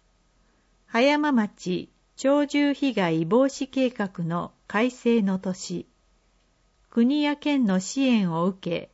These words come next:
鳥獣対策に尽力したい。笠原俊一。一個の労を軽んずるは、終身の憂いなり。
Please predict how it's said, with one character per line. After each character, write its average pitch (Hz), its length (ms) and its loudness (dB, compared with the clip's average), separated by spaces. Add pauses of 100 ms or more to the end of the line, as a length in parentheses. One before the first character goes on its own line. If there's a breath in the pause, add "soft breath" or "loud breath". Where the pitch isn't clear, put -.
(500)
鳥 285 300 2
獣 294 240 0
対 285 280 0
策 190 320 -4
に 165 400 -6
尽 240 320 0
力 170 300 -2
し - 100 -14
た 175 220 -8
い。 - 180 -10 (1500)
笠 214 340 0
原 180 340 -2
俊 202 380 2
一。 185 440 -6 (1200)
一 302 240 0
個 233 160 2
の 175 200 2
労 220 280 4
を 165 340 -2
軽 233 340 2
ん 240 120 0
ず 208 160 -2
る 190 160 0
は、 160 260 -4 (520)
終 311 340 2
身 175 340 -2
の 170 340 -6
憂 208 280 2
い 208 120 2
な 190 200 0
り。 160 200 -8